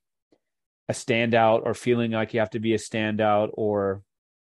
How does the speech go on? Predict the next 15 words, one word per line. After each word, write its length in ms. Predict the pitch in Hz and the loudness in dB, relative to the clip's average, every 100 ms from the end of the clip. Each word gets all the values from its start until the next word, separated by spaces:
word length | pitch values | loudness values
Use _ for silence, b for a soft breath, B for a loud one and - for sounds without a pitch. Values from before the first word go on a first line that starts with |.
| _ | _
or 200 | - 135 | 0 0
be 160 | 117 127 | 2 -2
quiet, 500 | - 131 117 110 110 | 0 2 4 2 0
you 100 | 123 | -6
know, 120 | 117 | -6
in 100 | 127 | -8
some 240 | 117 160 151 | -4 -2 2
ways 400 | 139 131 123 104 | 4 4 4 0
be, 400 | 107 117 113 110 | -2 0 0 -2
go 220 | 117 113 | 0 0
along 240 | 110 107 | 0 -2
with, 160 | 107 95 | -4 -4
like, 140 | 104 | -6
the 60 | 98 | -4
mainstream 640 | 101 101 - 101 95 - | -4 -4 -6 -8 -6 -10